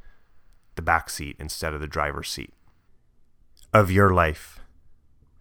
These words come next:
And when the darkness and the unlovable is there, being loved up in the back seat,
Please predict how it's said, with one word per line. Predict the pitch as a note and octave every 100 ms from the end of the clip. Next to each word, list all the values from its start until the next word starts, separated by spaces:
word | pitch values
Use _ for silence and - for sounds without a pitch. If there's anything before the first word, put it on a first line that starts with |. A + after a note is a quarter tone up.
| _ _ - _ _ - - -
And | G#2 G#2 G2+
when | A2+ A#2+ A#2
the | G#2+
darkness | F2 A2 C3 - A2 G2 - - -
and | G2+ F#2+ F#2+
the | F#2
unlovable | G2 F#2+ G2+ G#2 F2+ F#2+ F#2
is | F2 E2+ E2+
there, | G2+ G#2 G#2 G2 F#2+
being | - G#2 A2+ G#2
loved | G#2 G2 G2
up | F#2+ -
in | G2+ G#2
the |
back | F#2+ F#2+ F#2 -
seat, | F2+ E2 D#2+